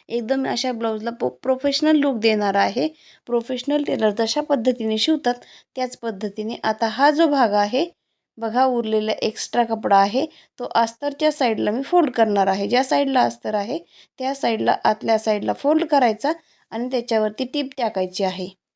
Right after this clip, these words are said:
आणि हा जो निळा कपडा आहे तो मी कुठल्याही पद्धतीने इथे जॉईंट करून घेतलेला कपडा नाही आहे. हा जो कपडा आहे तो साडीचा पीस कटिंग करतानाच काढलेला कपडा आहे, याला जॉईंट होता असाच,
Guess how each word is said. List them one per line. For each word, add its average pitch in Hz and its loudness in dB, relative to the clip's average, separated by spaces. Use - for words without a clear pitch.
आणि 233 -4
हा 277 0
जो 294 0
निळा 277 4
कपडा 220 0
आहे 220 0
तो 262 -4
मी 262 -2
कुठल्याही 240 0
पद्धतीने 226 -2
इथे 240 -4
जॉईंट 233 2
करून 214 0
घेतलेला 220 -2
कपडा 214 0
नाही 233 0
आहे. 247 -4
हा 226 0
जो 269 2
कपडा 240 0
आहे 214 0
तो 269 -6
साडीचा 240 4
पीस 311 -4
कटिंग 233 -6
करतानाच 214 -2
काढलेला 202 -2
कपडा 196 0
आहे, 208 2
याला 226 4
जॉईंट 214 -2
होता 214 2
असाच, - -2